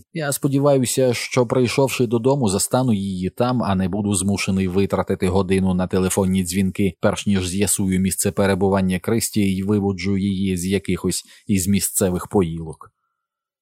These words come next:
Увісні я поклав твір Гаррі Данінга наверх стосу і почав читати. Тоді був не день, а було під ніч. Та ніч,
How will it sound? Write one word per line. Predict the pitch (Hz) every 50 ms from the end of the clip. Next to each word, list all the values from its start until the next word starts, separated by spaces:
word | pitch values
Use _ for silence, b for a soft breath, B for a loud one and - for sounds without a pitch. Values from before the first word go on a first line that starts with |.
| _ _ _ -
Увісні | 98 117 139 - - 220 220
я | 196 175 160
поклав | 151 - 123 - - 135 135 135 123
твір | 104 - 107 110 120 120 87
Гаррі | 82 98 104 101 95 90
Данінга | 85 87 107 104 104 101 95 92 80 - -
наверх | 180 92 92 98 92 - - -
стосу | - - - 175 165 - - 135 127 -
і | 135 120
почав | 101 - 92 85 - 131 139 135 107 -
читати. | - - - 98 90 - 92 82 78 - - - - _ _ _ _ _ _ _ _ _ _ _ _ _ _ _ _
Тоді | - 95 95 95 110 117
був | 113 117 117 113 110
не | 113 113 110
день, | 98 117 120 131 127 120
а | 107
було | 95 107 107 107 107 101
під | - 104 101 90 92
ніч. | 104 107 110 110 98 - - - - - _ _
Та | - 98 104
ніч, | 110 110 107 104 - - - -